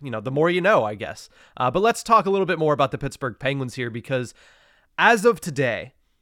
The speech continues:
they don't have a general manager, so they don't really have anybody to be the face of this decision, because they have, clearly, as you saw in the draft lottery, they have multiple people that could make this decision.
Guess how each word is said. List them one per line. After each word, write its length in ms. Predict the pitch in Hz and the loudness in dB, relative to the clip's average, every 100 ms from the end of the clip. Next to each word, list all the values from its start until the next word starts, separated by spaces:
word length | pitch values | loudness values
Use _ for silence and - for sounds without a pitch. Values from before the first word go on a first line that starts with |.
| _ | _
they 100 | 120 | -6
don't 240 | 117 202 233 | 0 2 2
have 160 | 220 | 2
a 40 | 190 | 2
general 360 | 165 165 156 | 0 2 2
manager, 400 | 131 113 104 117 | 2 -2 -6 -12
so 120 | 113 | -8
they 160 | 139 156 | -2 0
don't 300 | 147 262 262 | 4 2 2
really 280 | 233 233 190 | -2 -2 -2
have 340 | 156 180 180 - | 2 4 2 0
anybody 600 | 151 170 156 156 143 - _ _ _ _ _ _ _ _ _ _ _ - | -2 0 0 0 -2 -6 _ _ _ _ _ _ _ _ _ _ _ -6
to 100 | 196 | -4
be 160 | 226 | 0
the 100 | 208 | 0
face 480 | 147 - 220 196 - - | 0 0 0 0 -4 -4
of 300 | 180 131 123 | -2 -2 -2
this 220 | 160 - | -2 -2
decision, 560 | 135 - 127 113 101 | -12 -10 -8 -8 -10
because 280 | 104 120 160 | -8 -4 0
they 100 | 165 | 4
have, 320 | 160 170 170 - _ - | 6 6 6 0 _ -8
clearly, 480 | - 175 135 123 - _ | -2 0 0 -4 -8 _
as 140 | 139 120 | -8 -6
you 60 | |
saw 220 | 123 156 | 2 4
in 60 | 165 | 4
the 80 | 160 | 2
draft 300 | 170 170 151 | 2 2 2
lottery, 320 | 131 117 113 - _ | 0 0 -4 -10 _
they 100 | - | 2
have 220 | 180 254 202 | 6 6 6
multiple 420 | 233 - - 185 | 4 4 0 0
people 480 | 196 190 156 127 - _ | 2 0 0 -2 -6 _
that 220 | 147 160 | -4 -4
could 240 | - 254 233 | 0 0 2
make 320 | 196 220 156 | 2 2 2
this 180 | 170 - | -4 -4
decision. 560 | 123 - 170 113 - | -10 -6 -4 -6 -14